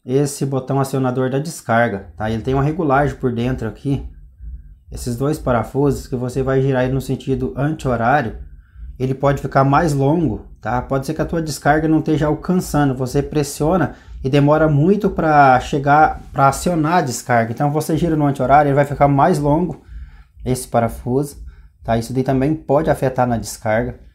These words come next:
Ele vai ficar mais longo e vai pegar mais, a-, assim, com mais pressão ali no, no reparo aí, tá?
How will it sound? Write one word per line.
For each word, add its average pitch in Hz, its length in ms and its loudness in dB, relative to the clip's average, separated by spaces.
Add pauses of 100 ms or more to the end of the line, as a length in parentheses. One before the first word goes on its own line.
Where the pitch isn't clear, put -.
(200)
Ele - 80 -16
vai 123 120 2
ficar 127 160 2
mais 151 220 4
longo 151 480 0 (240)
e 127 80 -2
vai 139 160 4
pegar 151 580 4 (520)
mais, 139 580 2
a-, 123 300 0
assim, 139 240 0
com 143 140 0
mais 147 200 4
pressão 160 540 2
ali 139 220 2
no, 147 400 0 (340)
no 135 380 0
reparo 135 440 2
aí, 101 120 -4 (140)
tá? 127 320 0